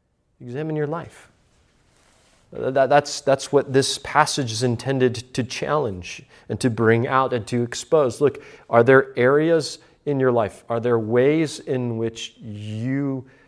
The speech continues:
behave and act as the Corinthians did, and act as though, "Man, I'm just at my wit's end here. I,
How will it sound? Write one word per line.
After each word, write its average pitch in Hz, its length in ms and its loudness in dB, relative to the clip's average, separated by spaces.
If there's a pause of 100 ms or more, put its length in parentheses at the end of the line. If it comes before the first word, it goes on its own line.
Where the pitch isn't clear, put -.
(180)
behave 110 1200 -4 (340)
and 120 220 -2 (100)
act 160 580 0
as 127 200 -4
the 120 80 -6
Corinthians 117 560 -6
did, 92 440 -8 (400)
and 127 300 -4
act 170 420 2
as 113 320 -4
though, 107 440 -2 (800)
"Man, 131 180 0
I'm 143 220 -2
just - 260 -8
at 127 220 -2
my 110 180 -4
wit's 120 420 -2
end 123 260 -4
here. 95 420 -6 (160)
I, 117 380 -4